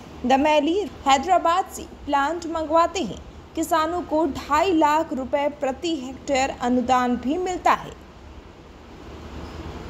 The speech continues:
बता दें कि शुरू से ही अस्सी से बीस के फॉर्मूले के तहत डाइवर्सिफिकेशन की बात किसानों ने साझा की गई। उनके अनुसार ड्रैगन फ्रूट और मखाना किसानों की तकदीर बदल सकती है।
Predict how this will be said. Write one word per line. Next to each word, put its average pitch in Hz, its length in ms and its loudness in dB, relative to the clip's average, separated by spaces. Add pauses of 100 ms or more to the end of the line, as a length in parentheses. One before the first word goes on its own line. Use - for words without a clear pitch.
(120)
बता 370 260 6
दें 427 420 -2
कि 320 120 -2
शुरू 339 360 -4
से 392 160 -4
ही 359 200 0
अस्सी 339 560 0
से 330 300 0
बीस 269 560 0
के 277 260 0
फॉर्मूले 269 680 0
के 311 160 -2
तहत 294 440 -2
डाइवर्सिफिकेशन 254 1160 0
की 302 140 -2
बात 240 460 2
किसानों 254 600 -4
ने 247 260 -2 (320)
साझा 262 500 2
की 339 200 -4
गई। 214 180 -2 (380)
उनके 339 260 -2
अनुसार 349 480 2
ड्रैगन 277 520 2
फ्रूट 294 400 -4
और 302 120 4
मखाना 262 600 -2
किसानों 277 640 0
की 269 160 -4
तकदीर 254 560 0
बदल 320 300 4
सकती 277 340 -6
है। - 160 -8